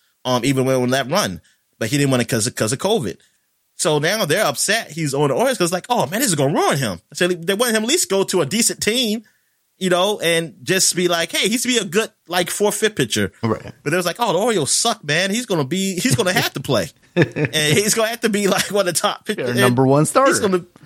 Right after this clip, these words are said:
Speaker 1: <laughs> well, I don't know about number one, but, uh, 'cause we got a, we got a decent number one now. Uh, I, I don't know if he's definite number one. It's just that he's the one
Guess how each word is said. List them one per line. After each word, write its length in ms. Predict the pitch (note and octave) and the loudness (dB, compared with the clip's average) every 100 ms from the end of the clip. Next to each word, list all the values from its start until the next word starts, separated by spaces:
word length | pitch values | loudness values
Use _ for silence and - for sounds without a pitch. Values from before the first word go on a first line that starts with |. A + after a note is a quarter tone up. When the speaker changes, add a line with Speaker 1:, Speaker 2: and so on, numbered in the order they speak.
| - E3 - | -20 -20 -10
Speaker 1:
<laughs> 200 | C#3 - G3 - - - - | -6 0 -2 -2 -14 -20 -6
well, 100 | D3 | -2
I 20 | F#3+ | 0
don't 100 | F3 | 0
know 60 | |
about 140 | D3+ C#3 | 0 0
number 180 | C#3 B2+ | 0 0
one, 320 | F3+ F3 A#2+ | 0 0 0
but, 160 | B2+ - | -6 -6
uh, 260 | C3+ B2+ A#2+ | -2 0 0
'cause 260 | - B2 G3+ | -2 -4 -2
we 80 | D4 | -4
got 160 | A2+ G#2+ | 0 -2
a, 120 | - G#3 | -4 -2
we 60 | |
got 100 | G3+ | 0
a 140 | A#2 F2 - | 0 -4 -6
decent 260 | C3 A#2 G#2 | -2 0 0
number 240 | G2 F#2+ | 0 0
one 480 | F#2 F#2+ A2 G2+ F#2+ | -4 -4 -4 -2 0
now. 480 | A2+ A2 A2+ A2 - _ _ _ _ _ - | 0 2 2 0 -4 _ _ _ _ _ -2
Uh, 380 | C3 A#2 B2 G3 | 0 2 0 0
I, 120 | G#3 B3+ | 0 0
I 20 | |
don't 160 | B3+ | 0
know 120 | G#3 G3 | 0 0
if 60 | |
he's 180 | E3 A#2 | 0 -2
definite 400 | F2 C#3 E3+ G3 | 0 -2 0 0
number 200 | G3+ G3 | 0 0
one. 300 | G3 G#3 F3+ B2+ | 0 0 0 -2
It's 80 | |
just 100 | D3 | 0
that 240 | E3 D3 _ _ | 0 -2 _ _
he's 160 | - C#3+ | -4 2
the 80 | C#3 | 4
one 240 | B2 A2 | 4 0